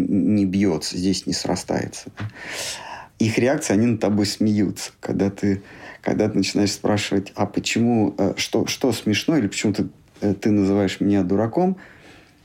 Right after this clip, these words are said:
А если ты копаешь глубоко, то выясняется, что про теорию эволюции он знает со школьной скамьи, потому что в школьной скамье,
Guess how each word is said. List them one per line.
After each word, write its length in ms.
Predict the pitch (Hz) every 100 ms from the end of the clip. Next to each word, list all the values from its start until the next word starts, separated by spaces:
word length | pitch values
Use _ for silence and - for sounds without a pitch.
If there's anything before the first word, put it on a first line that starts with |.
| _ _ - - _ _ -
А 200 | 98 92
если 380 | - 104 143 -
ты 180 | 101 120
копаешь 520 | - - - 127 113
глубоко, 520 | 98 117 107 120 - 180
то 120 | 127
выясняется, 560 | 113 113 - 147 - -
что 160 | -
про 180 | 98 104
теорию 360 | 104 139 127 120
эволюции 420 | 127 165 - 107
он 100 | 107
знает 460 | 110 135 123 - -
со 200 | - 113
школьной 400 | - 135 120 113
скамьи, 420 | - 127 127 98
потому 280 | - 92 95
что 160 | -
в 20 | -
школьной 440 | - 131 120 104
скамье, 540 | 101 - 101 117 320